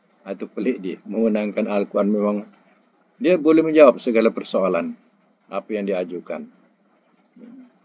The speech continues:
Kalau kita suruh membahasakan bahasa, ya, Terengganu pun dia boleh bula-, bo-, boleh buat logat Terengganu. Kalau Kelantan pun dia boleh buat logat Kelantan. <laughs> Itu kelakar dia tu, ya.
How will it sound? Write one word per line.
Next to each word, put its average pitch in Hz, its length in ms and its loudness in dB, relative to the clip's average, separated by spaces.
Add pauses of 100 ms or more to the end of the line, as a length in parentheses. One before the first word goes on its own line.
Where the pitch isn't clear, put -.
(320)
Kalau 101 480 2
kita 110 320 0
suruh 107 320 2
membahasakan 101 960 0 (560)
bahasa, 101 720 -6 (560)
ya, 104 160 -8
Terengganu 117 560 0
pun 117 240 2
dia 113 80 0
boleh 107 160 2
bula-, 104 320 0
bo-, 104 320 4
boleh 104 320 2
buat 101 320 0
logat 101 320 0
Terengganu. 85 400 -6 (640)
Kalau 117 240 -2
Kelantan 113 560 0
pun 113 160 -2
dia 98 80 -4
boleh 92 160 -6
buat 95 160 2 (400)
logat 339 320 2
Kelantan. 277 560 -4 (200)
<laughs> 302 280 0
Itu 120 240 0 (320)
kelakar 101 640 -2
dia 90 80 -4
tu, 80 160 -12 (160)
ya. 254 240 -2